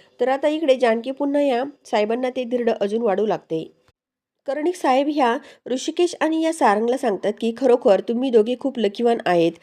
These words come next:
कारण तुमच्या घरी अशी अन्नपूर्णा मॅडम आहे त्यामुळे." असे पण आता हे कर्णिक साहेब या जानकीचं खूप कौतुक या ऐश्वर्यासमोर करतात,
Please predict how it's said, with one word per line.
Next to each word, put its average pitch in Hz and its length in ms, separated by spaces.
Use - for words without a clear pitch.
कारण 254 280
तुमच्या 277 260
घरी 294 320
अशी 247 300
अन्नपूर्णा 233 540
मॅडम 220 340
आहे 185 200
त्यामुळे." 185 420
असे 269 200
पण 269 200
आता 269 180
हे 262 220
कर्णिक 202 280
साहेब 262 300
या 226 200
जानकीचं 240 560
खूप 330 200
कौतुक 208 380
या 240 180
ऐश्वर्यासमोर 240 640
करतात, 240 380